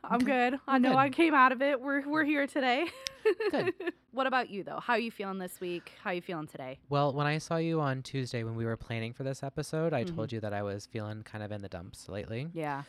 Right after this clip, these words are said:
Speaker 2: The, so for anybody who doesn't live in the Midwest of America, and if you have not gotten snow recently, but then again, global climate change is, is real. So if you are experiencing snow like us, uh,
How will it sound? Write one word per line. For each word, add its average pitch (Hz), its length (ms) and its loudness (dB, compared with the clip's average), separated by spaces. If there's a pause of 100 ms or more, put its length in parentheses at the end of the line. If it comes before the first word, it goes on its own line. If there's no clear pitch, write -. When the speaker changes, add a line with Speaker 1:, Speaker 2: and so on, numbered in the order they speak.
(100)
Speaker 2:
The, 117 380 0
so 120 420 0
for 123 460 2
anybody 123 320 -2
who 117 120 -4
doesn't 113 280 -4
live 113 160 -4
in 110 420 -6 (200)
the 101 420 -4 (260)
Midwest 104 480 -6
of 104 100 -6
America, 98 680 -6 (320)
and 110 160 -8
if 101 120 -10
you 104 120 -4
have 101 100 -6
not 98 220 -8
gotten 82 220 -10
snow 117 220 -8
recently, 101 600 -8
but - 120 -12
then 98 120 -10
again, 98 480 -10 (300)
global 95 420 -6
climate 101 300 -8
change 95 400 -12
is, 98 400 -10
is 90 560 -12
real. 120 280 -4 (320)
So 107 420 -2
if 110 200 -6 (460)
you 113 240 -6
are 175 120 0
experiencing 107 480 -6
snow 98 440 -8
like 95 180 -8
us, 107 320 -8 (400)
uh, 98 300 -10